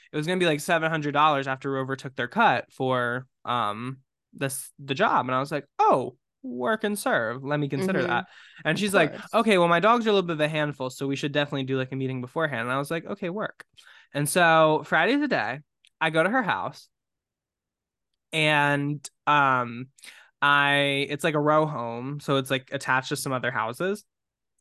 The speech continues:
Speaker 2: Mm-hmm.
Speaker 1: And I, like, see her puppies through, well, dogs. They're, 'cause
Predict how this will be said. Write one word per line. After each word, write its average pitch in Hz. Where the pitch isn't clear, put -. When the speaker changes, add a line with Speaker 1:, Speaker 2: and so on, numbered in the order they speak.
Speaker 2:
Mm-hmm. 180
Speaker 1:
And 156
I, 147
like, 151
see 185
her 202
puppies 143
through, 143
well, 131
dogs. -
They're, 127
'cause -